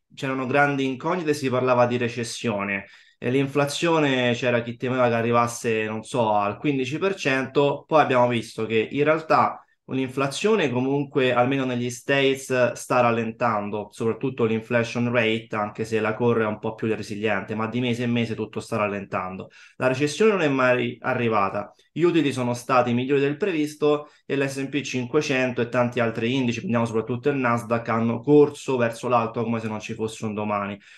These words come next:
Quindi diciamo tutte quelle, quei pericoli, quelle incognite per ora sono state messe da parte o sconfessate. E quindi, insomma, volevo un attimo fare con te il punto della, della situazione,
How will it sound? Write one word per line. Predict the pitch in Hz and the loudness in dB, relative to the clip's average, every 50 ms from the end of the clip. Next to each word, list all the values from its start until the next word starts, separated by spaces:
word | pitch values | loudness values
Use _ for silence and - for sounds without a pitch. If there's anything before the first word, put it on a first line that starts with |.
| - _ | -18 _
Quindi | - 170 160 151 | -4 -2 0 2
diciamo | 147 151 135 131 127 127 | 2 2 2 0 -2 -2
tutte | - 180 180 175 175 - - 143 139 | 0 0 0 0 0 0 0 0 2
quelle, | 139 147 139 135 135 131 127 127 127 123 123 123 120 120 | 2 2 2 2 2 2 2 2 2 2 0 -2 -4 -2
quei | - 151 135 | 0 0 2
pericoli, | 135 131 135 127 156 160 147 123 123 127 120 117 120 117 113 117 | 2 2 0 2 2 0 0 0 0 -2 0 0 -2 -2 -4 -4
quelle | 127 127 127 143 | -4 -4 -2 -2
incognite | 147 156 151 147 135 123 120 120 120 123 117 120 120 120 120 117 - - - - _ _ | -4 -4 -6 -2 2 2 4 4 2 0 -2 -2 -2 -4 -4 -6 -8 -14 -20 -20 _ _
per | - 165 160 156 151 | 0 4 6 8 10
ora | 147 147 147 143 143 143 147 139 | 10 10 10 10 10 8 8 6
sono | - 131 123 120 | 4 2 -2 -2
state | 117 - 131 123 127 | -2 -4 -4 -4 -4
messe | 127 123 117 - - 120 | -4 -4 -4 -2 0 2
da | 123 127 | 2 2
parte | 127 123 120 117 120 117 - - 117 | 4 4 4 4 4 2 -2 -2 -2
o | 113 110 | -2 -2
sconfessate. | - - - 120 110 107 - - 113 110 - - - 101 95 95 - - 104 95 - - _ _ _ _ _ _ _ - | -4 -6 -6 -6 -6 -4 -2 -2 -4 -4 -4 -4 -6 -4 -4 -4 -4 -4 -6 -8 -8 -12 _ _ _ _ _ _ _ -4
E | 127 143 147 | -2 -2 0
quindi, | - 196 185 165 147 135 131 127 123 123 123 | 2 0 2 2 4 4 4 6 6 4 4
insomma, | 120 117 - 147 135 | 2 0 -2 0 0
volevo | 127 131 139 151 | 2 2 2 0
un | 170 | 0
attimo | 170 - - 147 127 | -2 -4 -4 -4 0
fare | 135 127 120 117 117 | 2 2 4 2 2
con | 117 120 120 120 | 0 -4 -4 -2
te | 120 185 202 | 0 2 2
il | 196 175 147 127 120 117 113 110 107 - - | 2 2 0 0 0 0 0 -2 -4 -6 -8
punto | 127 131 123 120 120 127 120 | -8 -8 -8 -6 -4 -2 -2
della, | 110 117 113 110 110 110 110 107 107 104 | 0 0 0 0 0 0 2 0 2 2
della | 117 113 110 | 0 0 0
situazione, | 110 - 120 120 139 151 147 - - 143 139 135 123 113 - - | -2 -4 -4 -4 -4 -4 -2 -2 0 0 0 2 0 -2 -2 -6